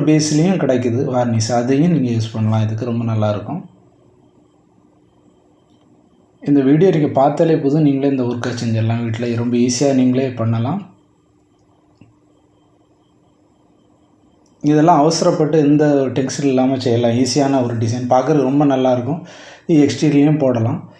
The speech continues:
எக்ஸ்டீரியர்ல போடும்போது, எக்ஸ்டீரியர் புட்டியில போடும்போது இதே மாதிரி மிக்ஸ் பண்ணி போடலாம். ஆனா இந்த அளவுக்கு கலர் வந்து டார்க்கா இருக்காது. சீக்கிரமாவே ட்ரை ஆக ஆக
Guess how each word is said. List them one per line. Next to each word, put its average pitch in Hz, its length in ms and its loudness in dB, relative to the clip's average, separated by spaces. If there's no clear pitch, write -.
எக்ஸ்டீரியர்ல 190 420 4
போடும்போது, 156 480 2
எக்ஸ்டீரியர் 151 400 0
புட்டியில 139 340 0
போடும்போது 135 380 0
இதே 151 160 2
மாதிரி 156 180 2
மிக்ஸ் - 240 -2
பண்ணி 135 200 -2
போடலாம். 127 320 0
ஆனா 151 180 2
இந்த 151 180 4
அளவுக்கு 143 260 2
கலர் 147 320 4
வந்து 139 200 -2
டார்க்கா 143 380 2
இருக்காது. 127 280 -2
சீக்கிரமாவே 143 640 2
ட்ரை 151 160 2
ஆக 160 120 4
ஆக 143 180 2